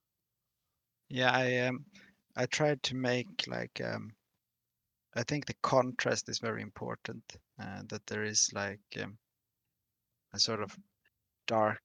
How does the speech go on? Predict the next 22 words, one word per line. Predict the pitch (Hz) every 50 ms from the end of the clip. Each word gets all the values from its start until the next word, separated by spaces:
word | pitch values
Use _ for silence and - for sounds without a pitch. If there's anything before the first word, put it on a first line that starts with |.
| _ -
and | 110 104 101 101 - - _ _ _ _ _ _
gritty | - 123 113 - - - 120 110
world, | 104 110 113 107 110 110 104 107 107 - _ _ _ _ _ _ _ 135 123
uh, | 104 98 98 95 95 - _ _ _ _ _ _ _ _ _ _ _ _
and | 127 104 101 101 101
then | 104 101 98 98 110 - _ _ _
contrast | - - 117 113 110 117 - - 113 110 107 - - -
it | 113 110 - - _ _
with | 113 110 - - _
the | - 117
humor, | - 127 123 120 123 123 127 135 131 123 139
uh, | - 113 110 104 107 104 107
which | 104 98 107 110 - - -
is | 117 110 - - - - _ - - - _ _ _ _ _ _
why | - 98 95 101
I | 101
reached | 107 110 110 117 110 - - - - 117
out | 104 107 110 - -
to | - 113 104
Brian | 95 120 107 101 104 104 107 110 120 123 - - -
Yaksha, | 196 196 262 262 - - - 127 123 123 120 - _ _ _ -
uh, | 110 104 101 98 98 104